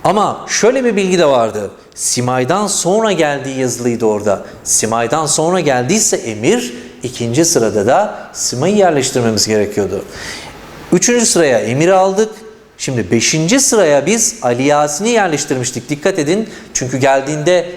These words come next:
dört kişi sohbet ediyordu. O zaman dördüncü sıraya da arkadaşlar biz burada, e, dördüncü isim olarak Ali Yasin'den önce gelen Erva'yı eklememiz gerekiyor arkadaşlar.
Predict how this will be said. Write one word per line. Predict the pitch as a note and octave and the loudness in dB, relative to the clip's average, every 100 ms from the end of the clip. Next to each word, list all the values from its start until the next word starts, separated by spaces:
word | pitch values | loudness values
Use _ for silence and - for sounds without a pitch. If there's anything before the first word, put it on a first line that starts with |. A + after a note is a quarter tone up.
| - | 0
dört | C3+ - | 0 0
kişi | - - | -4 -4
sohbet | - E3+ D3+ F3+ | -2 -2 0 -2
ediyordu. | F#3 F3 F3+ G3+ A#3 - - - - | 0 2 4 4 2 -2 -16 -8 -2
O | |
zaman | C3 C#3+ C#3+ B2+ G#2+ | 0 2 0 -2 0
dördüncü | A#2 A#2 A#2+ B2+ E3 | 2 2 0 0 0
sıraya | A3 E3 C#3 A#2+ | 0 2 2 4
da | |
arkadaşlar | A2+ G#2+ G#2+ G#2+ - D#3 G3+ G3 - - - | 2 2 0 0 2 2 0 -2 -14 -20 -10
biz | B2 D3+ E3 - - - - | -2 0 2 -2 -4 -12 0
burada, | D3 C3 C#3 D3+ F#3 F#3 - - - | 2 4 4 2 0 -6 -18 -12 0
e, | B2 A#2+ A#2+ A#2+ A#2 | 2 4 6 4 4
dördüncü | C3 C#3 D3 D3 | 2 2 0 0
isim | D#3 - C#3+ | 0 0 2
olarak | B2+ B2+ E3 - - - | 2 4 2 -2 -14 -6
Ali | B2 B2+ | -2 2
Yasin'den | C#3 C#3 - C3+ C#3+ D3 | 2 0 -2 -4 -2 -2
önce | F3 D3+ C3+ G#2+ - - | -2 0 0 0 -4 -4
gelen | B2 A#2+ D#3 F3 F3 - - | -2 0 0 -2 -8 -16 -8
Erva'yı | - B2 B2 B2+ B2+ E3 | -2 -2 0 0 0 0
eklememiz | D3+ - A#2 A2+ A#2+ F3 - - - - | 0 -2 -4 -2 -2 0 -2 -6 -14 -12
gerekiyor | - A2 G#2+ - D#3 | -4 -2 -2 0 0
arkadaşlar. | A#2 - G#2+ F#2+ G2+ F#2 | 0 0 -2 -2 -6 -8